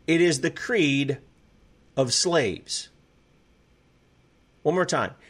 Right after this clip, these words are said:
Necessity. See, this is where it comes down to, "Oh, we're, we're gonna have to impose mandatory mask things. We're gonna have to," uh,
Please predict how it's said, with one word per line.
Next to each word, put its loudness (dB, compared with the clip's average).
Necessity. 0
See, -2
this 4
is -2
where 4
it -4
comes -2
down 0
to, 0
"Oh, 2
we're, 0
we're 0
gonna 2
have 0
to 0
impose 0
mandatory 0
mask -2
things. -10
We're 2
gonna 0
have -2
to," 0
uh, -2